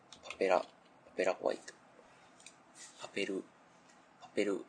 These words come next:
ワイト。Kindleパペルホワイト。えーと、Amazon Kindle、Wikipediaで調べたら、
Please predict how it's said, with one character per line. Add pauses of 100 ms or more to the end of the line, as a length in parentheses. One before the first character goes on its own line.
(320)
ワ
イ (140)
ト。 (1300)
Kindle
パ
ペ
ル
ホ
ワ
イ
ト。 (2250)
え
ー
と、
Amazon
Kindle、
Wikipedia
で
調
べ
た
ら、